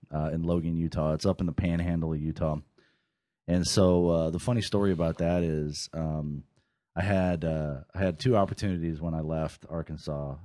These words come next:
So I was, uh, I had an appointment with the, uh, AmeriCorps in Montana for a six-month appointment.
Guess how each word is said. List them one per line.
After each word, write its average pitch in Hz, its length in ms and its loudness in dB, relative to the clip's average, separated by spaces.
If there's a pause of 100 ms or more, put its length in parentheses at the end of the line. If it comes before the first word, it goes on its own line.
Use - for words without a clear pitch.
(200)
So 82 80 -4
I 80 80 0
was, 80 340 -4
uh, 78 180 -2
I 80 40 -2
had 90 100 -2
an 82 60 -2
appointment 85 480 -4
with 78 240 -8
the, 80 440 -4
uh, 71 220 -8
AmeriCorps 87 600 -2
in 80 60 -4
Montana 80 580 -4 (180)
for 78 200 -8
a 76 60 -6
six-month 82 460 -6
appointment. 76 480 -6